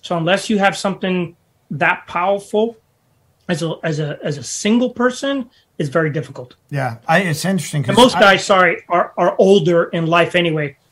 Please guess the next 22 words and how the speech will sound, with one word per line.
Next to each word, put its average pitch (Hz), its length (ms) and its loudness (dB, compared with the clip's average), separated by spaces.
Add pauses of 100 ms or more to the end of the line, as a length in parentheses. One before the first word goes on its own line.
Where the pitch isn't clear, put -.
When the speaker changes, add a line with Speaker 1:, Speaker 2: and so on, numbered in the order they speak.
Speaker 1:
Most 196 260 2
of 175 80 0
our, 175 280 2
our 170 120 4
guys 160 440 0
are 156 540 0 (380)
thirty 185 560 4
and 170 120 -2
above, 160 560 0 (220)
you're 180 160 -4
right? 160 280 0
So 175 120 -2
we're, 160 320 0
we're, 165 260 0 (440)
you 175 100 -4
know, 160 60 -2
there 165 180 4
are 185 140 4
no 175 300 2
young, 165 420 0
young 160 320 0
folks 160 460 -2